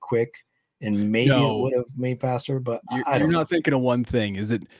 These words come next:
Speaker 2: people inherently need to believe what they see.
Speaker 1: Well, that's true.
Speaker 2: So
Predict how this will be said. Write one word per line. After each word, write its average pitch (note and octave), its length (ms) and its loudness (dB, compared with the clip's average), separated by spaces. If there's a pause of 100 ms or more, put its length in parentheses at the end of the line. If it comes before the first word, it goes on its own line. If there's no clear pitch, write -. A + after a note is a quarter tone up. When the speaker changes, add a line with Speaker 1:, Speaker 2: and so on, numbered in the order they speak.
(300)
Speaker 2:
people G3 440 8
inherently C3 800 2
need A2 340 -2
to A2+ 60 -2
believe G2+ 600 -4
what G#2 160 0
they F2+ 140 -4
see. - 400 -8 (1040)
Speaker 1:
Well, C3 180 6
that's A#2+ 220 0
true. - 140 -10
Speaker 2:
So C3+ 180 2